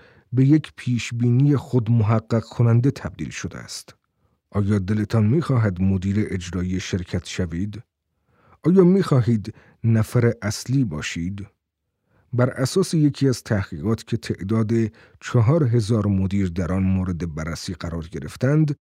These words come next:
آن دسته از افراد که از لحاظ میزان برونگرایی امتیاز بسیار بالا را دریافت کرده بودند، معروفتر از دیگران بودند.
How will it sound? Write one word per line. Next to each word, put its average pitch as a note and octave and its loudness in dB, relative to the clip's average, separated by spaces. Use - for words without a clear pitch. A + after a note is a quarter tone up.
آن F#3 6
دسته D3 2
از B2 2
افراد B2 -2
که G2 -8
از G2 -2
لحاظ G#2+ 0
میزان A#2 4
برونگرایی G2 0
امتیاز A#2 2
بسیار A2+ 0
بالا A#2 2
را C3 2
دریافت D#2 -8
کرده F#2+ -2
بودند، D3 0
معروفتر A#2+ 0
از E2 -4
دیگران C#2 -10
بودند. A#1+ -18